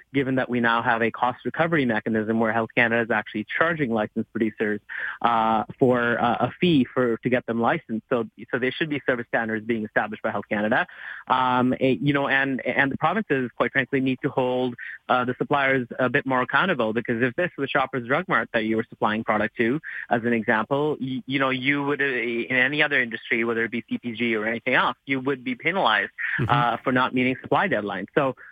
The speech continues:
Speaker 1: uh, you know, some of that needs to be incorporated here as well, but it is, it is a bit early to get into those conversations, given that, uh, there simply isn't enough product to go around. So it needs to be a combined approach in terms of a number of things, both on the federal government level,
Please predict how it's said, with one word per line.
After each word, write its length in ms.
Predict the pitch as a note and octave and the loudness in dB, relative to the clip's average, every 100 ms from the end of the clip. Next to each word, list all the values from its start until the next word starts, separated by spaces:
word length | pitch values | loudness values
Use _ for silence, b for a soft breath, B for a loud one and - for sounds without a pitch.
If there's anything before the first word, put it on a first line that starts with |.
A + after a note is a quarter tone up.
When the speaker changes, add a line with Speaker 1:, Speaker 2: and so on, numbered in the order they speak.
| B | B
Speaker 1:
uh, 100 | C3 | 0
you 120 | D3+ | 2
know, 100 | C#3 C3 | 0 0
some 140 | D#3+ | -2
of 80 | D3+ | 0
that 180 | C#3+ C#3 | -2 0
needs 160 | C#3+ - | -2 -2
to 60 | |
be 80 | C3 | -2
incorporated 600 | B2 - A#2+ C3 B2+ A#2 C3+ | -2 -2 0 2 0 0 0
here 140 | B2+ | 0
as 100 | A#2 | 0
well, 160 | D#3+ C#3 | -2 -2
but 160 | A#2 | -2
it 60 | A#2+ | 0
is, 160 | D#3 C3+ - | -2 -2 -6
it 220 | C#3 C#3 | -2 -2
is 140 | D3+ | 0
a 40 | C#3+ | 0
bit 140 | C3+ | 0
early 240 | C3+ D3 | 0 -2
to 80 | B2+ | 0
get 140 | A#2+ A#2 | -2 -2
into 160 | A2 | -4
those 160 | A2+ A2+ | -4 -4
conversations, 520 | A2+ G#2 - A2+ B2 A2+ | -6 -6 -6 -6 -6 -2
given 260 | B2 A#2 A2+ | -2 0 0
that, 260 | A2 G#2 B B - | 0 -2 B B -4
uh, 180 | A2 A2 | 0 2
there 180 | A2+ A2+ | 0 0
simply 300 | C#3+ C3+ C3 | -2 0 0
isn't 180 | A#2 A#2 | 0 0
enough 180 | A2+ - | 0 0
product 260 | B2 A2+ G#2+ | 0 0 -4
to 80 | G#2 | -4
go 100 | G#2+ | -2
around. 360 | G2+ A#2+ G#2+ - | 2 2 0 0
So 80 | B2+ | -2
it 120 | C3 | -2
needs 280 | C#3+ F3+ - | -2 -2 0
to 60 | D#3 | 0
be 80 | |
a 40 | C3 | 0
combined 420 | C3 A#2 B2 C3 | 0 2 2 2
approach 340 | G#2+ B2+ A2 - | -2 -4 -4 -8
in 100 | G#2+ | -4
terms 240 | B2 A#2 | -2 -2
of 120 | A2+ | -2
a 40 | A2+ | 0
number 300 | A#2+ C#3 C3 | 0 4 2
of 80 | A2+ | 2
things, 300 | A#2+ A2+ G#2 B B B - | -4 -4 -10 B B B -16
both 380 | A#2+ C#3+ D3+ D3 C#3 | 0 0 0 -2 -2
on 120 | B2+ | -2
the 60 | - | 0
federal 300 | B2+ A#2+ D3 | -2 0 0
government 400 | C3 A2 G#2+ G2+ | 0 0 -2 -2
level, 420 | A2 G#2+ A2 A2 | -2 0 0 0